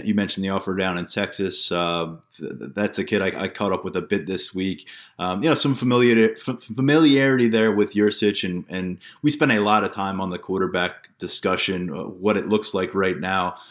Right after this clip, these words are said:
on our last episode. So if you missed that, uh, probably, you know, stemming off of the, of the Levis transfer news, twenty-five minutes of just quarterback conversation on the last episode. So I don't wanna kinda retrace our footsteps too much, but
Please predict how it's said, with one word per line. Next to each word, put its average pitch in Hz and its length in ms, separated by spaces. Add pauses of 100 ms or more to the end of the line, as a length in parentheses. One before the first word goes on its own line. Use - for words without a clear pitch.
(200)
on 98 140
our 85 160
last 95 340
episode. 127 480
So 113 80
if 104 120
you 104 60
missed 113 260
that, 101 280
uh, 58 220
probably, 104 640
you 104 80
know, 95 60
stemming 127 380
off 120 180
of 110 80
the, 104 160
of 98 180
the 101 80
Levis 107 600
transfer 107 400
news, 95 500
twenty-five 98 680
minutes 101 440 (320)
of 98 220
just 117 320
quarterback 87 480
conversation 87 720
on 85 160
the 87 60
last 90 300
episode. 87 560 (280)
So - 120
I - 60
don't 131 140
wanna 117 160
kinda 113 240
retrace 117 440
our 98 120
footsteps 117 520
too 123 200
much, 131 320
but 107 240